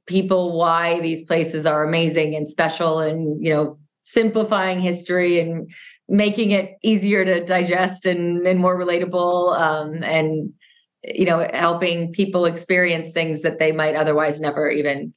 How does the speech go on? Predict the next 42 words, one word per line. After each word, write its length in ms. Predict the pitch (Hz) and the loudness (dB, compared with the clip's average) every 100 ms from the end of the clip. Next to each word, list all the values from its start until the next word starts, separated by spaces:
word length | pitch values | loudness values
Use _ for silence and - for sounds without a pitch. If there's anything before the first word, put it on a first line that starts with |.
| - | -2
think 340 | 175 160 - - | -2 -2 -10 -2
were 140 | 170 | 0
interesting, 560 | 185 226 190 - - 151 | 0 -2 -6 -10 -10 -4
'cause 300 | 170 160 - - | -2 -2 -8 -2
that 120 | 170 | -2
was 160 | 160 165 | 0 -4
my 80 | 151 | 0
life. 320 | 170 - - | 0 -2 -6
So 120 | 170 | -4
many 140 | 170 | 0
of 60 | 160 | 0
these 120 | 156 | 0
places 300 | 160 165 160 | -2 -2 0
I 80 | 156 | -2
went, 300 | 147 165 143 | 2 0 0
I 260 | 147 143 147 - - - | -2 -4 -6 -16 -14 -2
either 180 | 147 165 | 0 0
didn't 340 | 165 156 151 | -2 -4 -2
know 520 | 151 151 165 185 185 - - | 0 2 0 -2 -8 -12 -4
existed, 840 | 160 156 139 151 - 170 165 262 - _ - | -2 0 -2 -4 -4 -2 0 -2 -8 _ -8
<laughs> 260 | 196 196 185 | -4 -2 0
like 280 | 190 - | 0 0
when 180 | 185 165 | -2 0
I 60 | 156 | 2
went 200 | 160 156 | 0 0
to 100 | 160 | 0
Albania 460 | 151 160 160 170 202 | -2 -2 -2 0 0
and 120 | 190 | 0
I 160 | 160 | -2
had 180 | 156 147 | -2 -4
to 60 | 151 | -4
look 220 | 156 - | -6 -6
where 300 | 147 165 165 | -6 -2 0
that 180 | 170 - | 0 0
was 160 | 160 151 | 0 0
on 80 | |
a 60 | 151 | -4
map 340 | 156 151 185 - | -2 -2 -2 -6
'cause 120 | 165 | -6
I 80 | 147 | -4
didn't 300 | 147 151 160 | -4 -4 -4
know, 280 | 160 165 | -2 0